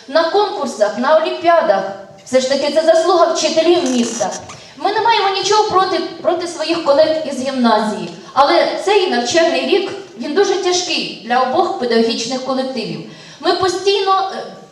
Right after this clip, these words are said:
чекаємо, що когось будуть звільнювати, що, е, щось, якісь інші, ем, якісь перевірки, щось нас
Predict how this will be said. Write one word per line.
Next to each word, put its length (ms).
чекаємо, 520
що 340
когось 440
будуть 300
звільнювати, 640
що, 420
е, 280
щось, 340
якісь 440
інші, 540
ем, 380
якісь 320
перевірки, 680
щось 300
нас 140